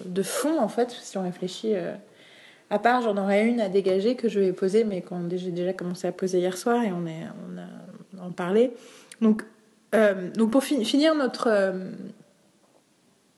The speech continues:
notre, nos points, d'ailleurs, je voulais vous dire aussi nos scores sur le palmarès. Euh, donc on a compté pour chaque, euh, pour ceux qui, vous pouvez aller voir sur le site nos votes.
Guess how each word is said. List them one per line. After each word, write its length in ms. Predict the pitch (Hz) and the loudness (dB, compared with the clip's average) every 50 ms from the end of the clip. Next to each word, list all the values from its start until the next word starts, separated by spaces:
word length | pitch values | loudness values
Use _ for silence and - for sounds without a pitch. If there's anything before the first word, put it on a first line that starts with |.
| - - _ - | -16 -12 _ -2
notre, 340 | 214 208 196 208 - - | 0 0 0 0 -2 0
nos 160 | 190 202 214 220 | 2 4 4 4
points, 420 | 208 - - 285 277 285 285 - - - - - | 2 2 2 2 2 2 0 -4 -10 -10 -4 0
d'ailleurs, 280 | 185 196 196 202 208 | 2 2 2 2 0
je 60 | 202 | 0
voulais 120 | - 196 190 | 0 -2 0
vous 100 | 196 196 | 0 0
dire 180 | 180 208 220 | 0 0 0
aussi 200 | 208 196 - - | 0 -2 -2 -2
nos 120 | 208 202 180 | -2 -2 -2
scores 420 | - - - - 254 254 247 247 | -4 -2 2 2 2 2 2 -2
sur 140 | - - 208 | -4 -4 -4
le 80 | 190 180 | -4 -4
palmarès. 580 | 185 180 180 190 190 202 233 277 269 - - - - - - - - - - - - - - - | -4 -4 -4 -4 -2 0 0 -2 -2 -6 -12 -16 -20 -20 -20 -20 -20 -20 -20 -20 -20 -10 -4 0
Euh, 640 | 202 196 190 185 185 180 180 185 - - 180 175 180 | 0 2 2 0 0 -2 -2 -4 -6 -8 -10 -8 -6
donc 140 | 190 202 196 | -4 -2 2
on 80 | 226 220 | 4 4
a 80 | 226 | 4
compté 460 | 220 226 269 269 247 - 277 277 277 | 4 4 2 2 4 4 4 2 2
pour 220 | 269 277 254 240 240 | 2 0 0 -2 0
chaque, 440 | - - 269 254 262 254 - - - | 2 4 4 4 4 2 0 0 2
euh, 280 | 226 214 202 196 190 | 2 4 4 2 0
pour 160 | 185 - 214 | 0 -2 -2
ceux 120 | 202 - 240 | 0 0 -2
qui, 160 | 240 - 214 | -2 -2 -6
vous 140 | 196 185 190 | -4 -4 0
pouvez 100 | 196 220 | 0 2
aller 80 | 196 | 2
voir 160 | 190 190 202 196 | 2 2 0 -2
sur 120 | - 220 | 0 0
le 80 | 190 208 | 0 0
site 260 | 208 - 233 220 214 | 0 -2 -4 -2 -2
nos 100 | 202 190 | 0 2
votes. 380 | 196 202 220 269 262 - - | 4 4 2 2 0 -6 -14